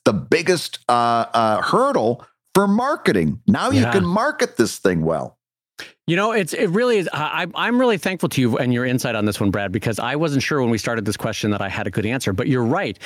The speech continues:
Speaker 2: It's gotta
Speaker 1: Yeah.
Speaker 2: be either a prop, a place,
Speaker 1: Yeah.
Speaker 2: a person, or a narrator, um,
Speaker 1: Yeah.
Speaker 2: to really tie it together. And you're right. The branding comes from itself. Like, think of all the stories. Like, you could have the book of the Necronomicon, right? And the book is the marketing
Speaker 1: Yes.
Speaker 2: for how, you know, the, the physical book is the, is the thing that markets it. Uh,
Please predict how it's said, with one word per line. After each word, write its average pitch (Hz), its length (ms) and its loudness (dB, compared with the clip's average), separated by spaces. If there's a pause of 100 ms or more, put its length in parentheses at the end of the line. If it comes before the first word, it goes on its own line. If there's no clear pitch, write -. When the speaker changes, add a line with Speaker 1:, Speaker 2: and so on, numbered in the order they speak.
(220)
Speaker 2:
It's 127 160 -6
gotta 156 180 -2
Speaker 1:
Yeah. 170 140 0
Speaker 2:
be 165 100 -2
either 123 320 0
a 107 80 -2
prop, 143 500 -4 (180)
a 120 80 -2
place, 131 320 -2
Speaker 1:
Yeah. 185 260 2
Speaker 2:
a 127 80 -4
person, 156 520 -2
or 127 120 -2
a 120 40 -2
narrator, 113 680 -2 (380)
um, 120 100 0
Speaker 1:
Yeah. 110 240 0
Speaker 2:
to 127 100 -2
really 135 480 0
tie 127 240 -6
it 123 80 -8
together. 143 320 0
And 151 160 2
you're 175 100 2
right. 214 360 -2
The 214 80 0
branding 185 500 0
comes 190 220 -4
from 190 100 2
itself. 208 260 -4
Like, 143 180 -6
think - 440 -4
of 247 80 -2
all 247 140 0
the 208 80 0
stories. 208 240 0
Like, 208 100 0
you 196 80 0
could 220 120 -2
have 214 120 -4
the 180 100 0
book 170 300 -2
of 214 80 0
the 190 80 0
Necronomicon, 180 880 -2
right? 135 160 -2
And 135 100 2
the 120 80 2
book 226 300 0
is 180 100 -2
the 143 120 0
marketing 135 400 0
Speaker 1:
Yes. 110 120 4
Speaker 2:
for 113 120 0
how, 127 380 -2 (280)
you 127 80 -2
know, 123 80 -2
the, 110 140 -2
the 127 280 -2
physical 131 300 -4
book 101 240 -4
is 98 120 -2
the, 117 140 -2
is 113 140 2
the 110 80 -2
thing 117 160 -2
that 113 80 0
markets 107 400 -2
it. 95 180 -8
Uh, 95 420 -2